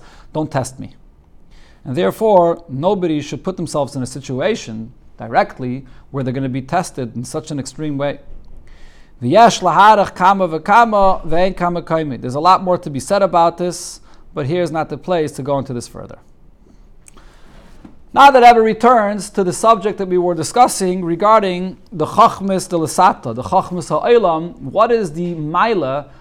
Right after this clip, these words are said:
of the development and the discoveries of science and all the Chachmas Ha'olam that is related to the Elef Hashvi as a preparation for the coming of Mashiach?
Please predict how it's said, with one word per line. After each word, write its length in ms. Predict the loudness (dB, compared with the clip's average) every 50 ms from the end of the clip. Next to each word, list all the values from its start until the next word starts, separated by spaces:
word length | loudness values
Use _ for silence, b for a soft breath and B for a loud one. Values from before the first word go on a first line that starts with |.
| b b -2
of 280 | 0 0 0 0 -2
the 100 | -4 -4
development 840 | -4 -4 -2 0 2 2 2 2 -2 -4 -6 -6 -6 -6 -6 -6 -6
and 100 | -6 -6
the 80 | -6
discoveries 920 | -6 -6 -10 -6 0 2 2 2 2 0 -2 -2 -2 -2 -2 -4 -6 -8 -14 b b b b b b
of 160 | -6 -6 -4
science 560 | -4 -2 0 2 2 2 0 -2 -6 -8 -10 -8
and 100 | -4 -4
all 100 | -2 -2
the 80 | -2
Chachmas 440 | -2 -2 -2 -4 -2 -4 -8 -6 -4
Ha'olam 640 | -2 0 2 2 2 2 2 0 -2 -4 -8 -8 -6
that 140 | -4 -2 -2
is 160 | -2 -4 -4
related 560 | -4 -2 0 2 2 2 2 0 -2 -4 -6
to 320 | -8 -8 -6 -4 -2 -2 -2
the 80 | -2
Elef 300 | -2 0 0 -2 -2 -4
Hashvi 420 | -6 -10 -10 -10 -10 -8 -6 -2 0
as 200 | 0 0 0 -2
a 80 | -4
preparation 720 | -4 -2 -4 -4 -4 -4 -6 -4 -2 -2 -4 -4 -8 -10 -10
for 160 | -8 -8 -8
the 80 | -8 -4
coming 300 | -2 -2 -2 -2 -4 -6
of 80 | -8
Mashiach? 500 | -8 -10 -8 -6 -6 -6 -6 -8 -12 -16